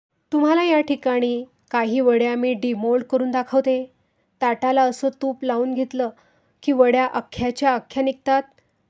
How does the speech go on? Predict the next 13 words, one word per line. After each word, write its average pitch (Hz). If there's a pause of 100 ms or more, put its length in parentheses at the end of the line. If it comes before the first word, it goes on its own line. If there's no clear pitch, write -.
(100)
अजिबात 254 (100)
कुठेही 269
वडी 247
ताटाला 240
चिटकून 247
राहत 247
नाही. 262 (800)
मस्त 302
अशा 254
वड्या 240 (100)
तयार 240
झालेल्या 262
आहेत. 269